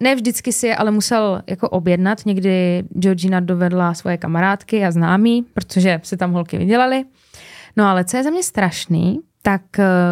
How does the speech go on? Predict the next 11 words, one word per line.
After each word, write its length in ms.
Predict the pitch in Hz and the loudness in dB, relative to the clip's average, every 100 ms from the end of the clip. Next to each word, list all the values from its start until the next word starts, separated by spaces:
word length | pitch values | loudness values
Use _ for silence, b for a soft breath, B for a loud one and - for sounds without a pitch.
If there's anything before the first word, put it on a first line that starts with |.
| 180 180 _ _ _ _ _ _ _ _ _ - | -2 -8 _ _ _ _ _ _ _ _ _ 0
jednou 320 | 196 214 311 | 2 2 0
tu 340 | 311 330 220 175 _ _ _ | 0 0 0 -4 _ _ _
zaplacenou 480 | 202 190 247 285 269 | -4 0 0 0 0
holčinu, 600 | 165 156 - 240 262 294 B B B B B B _ - | 0 -2 -2 0 0 -4 B B B B B B _ -2
eh, 280 | 190 180 170 - _ B B | 0 0 -2 -10 _ B B
ne 100 | 254 | 0
donutil, 500 | 185 160 180 185 226 | 0 0 0 0 -2
ale 140 | 226 | 0
jako 180 | 220 190 | -2 -4
požádal 680 | - 147 147 156 156 170 185 | -10 -8 -2 0 2 0 0
jí, 320 | 208 247 277 | 0 0 -2